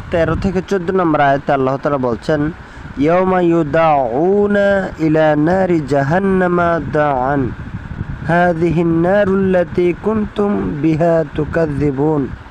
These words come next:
আল্লাহ বলছেন, অপরাধীদেরকে জাহান্নামের দিকে ধাক্কা মেরে নেওয়া হবে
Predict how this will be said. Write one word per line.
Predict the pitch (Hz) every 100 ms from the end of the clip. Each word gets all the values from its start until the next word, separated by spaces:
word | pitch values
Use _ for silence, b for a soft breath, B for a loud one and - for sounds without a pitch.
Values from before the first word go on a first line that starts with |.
| - B B B B B -
আল্লাহ | 170 190
বলছেন, | 170 202 - 196 190 202
অপরাধীদেরকে | 175 165 196 208 202 214 185 151 - 147 151 139
জাহান্নামের | 170 185 208 220 226 202
দিকে | 208 180 185
ধাক্কা | 147 147 - 202
মেরে | 202 185 175
নেওয়া | 175 165
হবে | 160 156 185 233